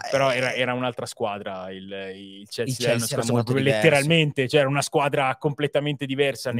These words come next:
Speaker 2: Interpreti,
Speaker 1: elementi,
Speaker 2: allenatore,
Speaker 1: allenatore.
Speaker 2: modulo, tutto diverso.
Speaker 1: Sì.
Speaker 2: Eh. Ora
Speaker 1: stasera
Speaker 2: è, c'è sem-,
Speaker 1: l-
Speaker 2: sembrata una distanza seria tra le due
Speaker 1: Sì,
Speaker 2: squadre.
Speaker 1: anche se, eh, parlando di approccio alla partita, Real Madrid si è spaventato un paio di volte nei primi sette minuti,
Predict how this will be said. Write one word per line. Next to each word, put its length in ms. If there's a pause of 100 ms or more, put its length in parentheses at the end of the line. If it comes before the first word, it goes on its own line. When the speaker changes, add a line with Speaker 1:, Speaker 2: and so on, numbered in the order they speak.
Speaker 2:
Interpreti, 220
Speaker 1:
elementi, 360
Speaker 2:
allenatore, 640
Speaker 1:
allenatore. 560
Speaker 2:
modulo, 440
tutto 260
diverso. 440
Speaker 1:
Sì. 260
Speaker 2:
Eh. 80 (260)
Ora 120
Speaker 1:
stasera 320
Speaker 2:
è, 40
c'è 80
sem-, 280
Speaker 1:
l- 180
Speaker 2:
sembrata 360
una 80
distanza 920 (140)
seria 420
tra 120
le 80
due 80
Speaker 1:
Sì, 160
Speaker 2:
squadre. 180
Speaker 1:
anche 300
se, 380
eh, 300
parlando 460
di 80
approccio 380
alla 100
partita, 340
Real 140
Madrid 220
si 60
è 40
spaventato 500
un 60
paio 160
di 60
volte 280
nei 100
primi 220
sette 280
minuti, 520